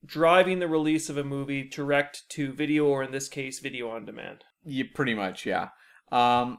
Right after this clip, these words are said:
Speaker 2: so the box office year, um, obviously with eight hundred forty-one thousand dollars, it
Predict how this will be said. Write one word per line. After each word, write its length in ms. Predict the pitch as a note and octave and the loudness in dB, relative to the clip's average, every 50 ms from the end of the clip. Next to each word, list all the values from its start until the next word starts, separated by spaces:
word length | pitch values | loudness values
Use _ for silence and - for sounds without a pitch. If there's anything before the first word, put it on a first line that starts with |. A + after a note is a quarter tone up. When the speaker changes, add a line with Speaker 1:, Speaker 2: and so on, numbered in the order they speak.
| _ _ _ | _ _ _
Speaker 2:
so 560 | - - - F#3+ F#3+ F#3+ F#3+ F#3+ - - - _ _ _ | -16 -8 -2 0 2 2 2 0 -2 -4 -10 _ _ _
the 200 | - C#3+ D#3 E3+ | -6 0 0 0
box 360 | D#3+ C3 D#3+ F3 F3+ F3 - - | 2 6 8 8 8 8 6 4
office 380 | G3 F3+ F3 F#3 E3+ D#3+ - | 4 4 4 2 -4 -4 -2
year, 540 | D3+ D3 D3 D3 D3 D3 D3 D3 D3 D#3+ - _ | 0 2 4 6 6 6 4 4 0 -6 -8 _
um, 640 | A#2 B2 A#2+ A#2 A#2 A#2 A2+ A2+ A2+ A2+ A#2+ - - | 0 2 4 4 4 4 2 0 -4 -8 -12 -14 -4
obviously 760 | - A#2+ B2+ B2+ B2 C#3 C3+ C3+ C#3 - C#3+ C#3 C3 B2+ B2 | 0 2 2 4 4 4 2 0 -2 -2 0 0 2 2 0
with 220 | A#2 A2+ A#2 A2+ - _ - | -2 -2 -6 -8 -8 _ -4
eight 140 | - C3 B2 | -2 0 0
hundred 280 | C#3 B2+ B2+ B2 A#2 - | 0 0 0 -2 -4 -2
forty-one 320 | - B2+ A#2+ A#2+ A#2 A#2 | -2 -2 -2 -2 -4 -2
thousand 320 | - A#2 A2+ A#2 A#2 B2+ A2+ | 2 2 2 2 2 -2 -2
dollars, 400 | A2+ A2 A2 A2 A2 A2+ A2 - _ _ _ _ _ _ _ _ _ _ | -2 -2 0 -2 -4 -6 -8 -12 _ _ _ _ _ _ _ _ _ _
it 160 | D#3 D3 | -4 -4